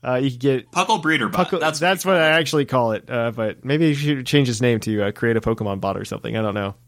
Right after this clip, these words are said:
Speaker 1: But he's, uh, you can go over there and you can, uh, you can use him if you're at the proper tier, or you can just be part of the distributions that we do every month. You can also go over to our TeePublic store, buy some t-shirts, help everything you buy there, help support the show. And,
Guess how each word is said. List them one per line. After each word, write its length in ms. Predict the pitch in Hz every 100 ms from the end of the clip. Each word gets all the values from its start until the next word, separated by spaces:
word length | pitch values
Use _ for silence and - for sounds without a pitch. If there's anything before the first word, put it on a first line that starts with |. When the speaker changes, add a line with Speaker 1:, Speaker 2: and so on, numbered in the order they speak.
| - - -
Speaker 1:
But 360 | 147 135 131 -
he's, 260 | 165 175 143
uh, 120 | 143
you 120 | 131 160
can 80 |
go 160 | 147 156
over 160 | 139 139
there 220 | 135 131
and 100 | 127
you 80 | 123
can, 240 | 127 113
uh, 180 | 107 104
you 120 | 135
can 120 | 127 127
use 180 | 120
him 120 | 127 120
if 120 | 110
you're 80 | 117
at 60 |
the 80 | 107
proper 280 | - 113 107
tier, 280 | 107 110 107
or 80 | 117
you 80 |
can 100 | 113
just 140 | 117 104
be 80 | 120
part 200 | 117 113
of 40 |
the 80 | 107
distributions 580 | 113 - 113 117 117 113
that 100 | 95
we 80 |
do 140 | 110 113
every 180 | 110 110
month. 220 | 123 113 - - - - -
You 60 |
can 100 | 170
also 180 | 196 190
go 100 | 175
over 100 | 175
to 40 | 160
our 240 | 147 170
TeePublic 280 | 156 147 139
store, 340 | 151 143 143
buy 200 | 123 143
some 140 | 127 131
t-shirts, 440 | 139 127 135 123
help 220 | 127 139 -
everything 300 | 139 135 139
you 80 | 127
buy 160 | 127
there, 140 | 123 113
help 180 | 123
support 360 | - 120 131 120
the 80 | 113
show. 360 | - 135 123 - - - _ -
And, 340 | 139 131 127